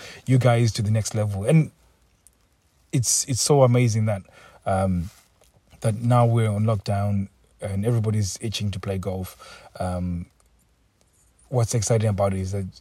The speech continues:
this is our time to actually start communicating with those customers and actually securing our income for this whole year. We can actually secure it before the lockdown has been lifted, the restrictions have been lifted. So this is what I'm, we're gonna be talking about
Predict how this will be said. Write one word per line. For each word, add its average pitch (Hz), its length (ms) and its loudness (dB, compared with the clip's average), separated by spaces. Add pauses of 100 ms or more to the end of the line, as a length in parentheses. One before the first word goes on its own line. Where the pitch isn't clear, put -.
(120)
this 104 140 -10
is 107 140 -2
our 95 160 -2
time 101 280 -2
to 95 80 -6
actually 95 200 -8
start 92 220 -10
communicating 98 500 -6
with 92 80 -6
those 101 160 -6
customers 95 480 -8
and 101 120 -6 (320)
actually 107 280 -2
securing 104 600 0
our 92 180 -4
income 101 360 -2
for 95 280 -6 (280)
this 98 140 -6
whole 98 280 -4
year. 95 300 0
We 92 60 -12
can 107 180 -2
actually 107 240 -2
secure 104 560 -2
it 95 140 -6 (320)
before 104 280 -4
the 98 60 -2
lockdown 98 440 -2
has 92 120 -2
been 95 480 -4 (300)
lifted, 104 460 0 (340)
the 101 120 -4
restrictions 104 480 -4
have 101 80 -4
been 101 100 -2
lifted. 104 320 -4
So - 160 -4
this 113 160 -2
is 123 100 2
what 120 200 4
I'm, 107 60 -2
we're 104 180 -6
gonna 104 180 -4
be 107 60 -4
talking 107 240 -4
about 101 320 -4